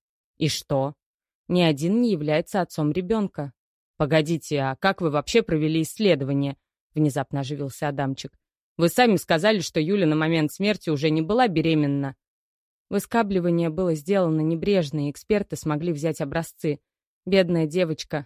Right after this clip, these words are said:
она перед смертью пережила страшные мучения. Лицо артиста заметно побледнело. Что это?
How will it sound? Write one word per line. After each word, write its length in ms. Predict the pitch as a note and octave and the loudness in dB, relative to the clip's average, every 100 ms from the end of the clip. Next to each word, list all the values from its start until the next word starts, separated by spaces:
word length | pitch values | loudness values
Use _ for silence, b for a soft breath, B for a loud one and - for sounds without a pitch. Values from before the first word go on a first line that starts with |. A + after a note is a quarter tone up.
| - | -8
она 180 | - F3 | 0 0
перед 260 | D#3+ E3 D#3+ | 0 -4 -6
смертью 400 | G3+ G#3 F#3+ E3 | -2 -2 -2 -6
пережила 460 | - D#3+ D#3+ F3+ | -4 -4 -2 -2
страшные 560 | E3 - G#3 - E3 D3+ | -2 -2 -2 0 -2 0
мучения. 640 | D3 C#3+ D#3+ C#3+ C#3+ C#3 - _ _ _ _ _ | -2 -2 -2 -2 -2 -6 -14 _ _ _ _ _
Лицо 320 | E3+ D#3+ E3+ | -4 -2 0
артиста 400 | D3+ - G3 - | -2 -2 -6 -4
заметно 460 | D3+ D3+ D#3+ - D3+ | -2 0 0 -2 -4
побледнело. 720 | E3 D#3+ E3+ D#3 C#3+ C#3 C#3 _ - | -4 -4 -2 -2 -2 -4 -8 _ -20
Что 260 | - F3+ | -6 0
это? 320 | D3+ - C#3+ | 0 -2 -10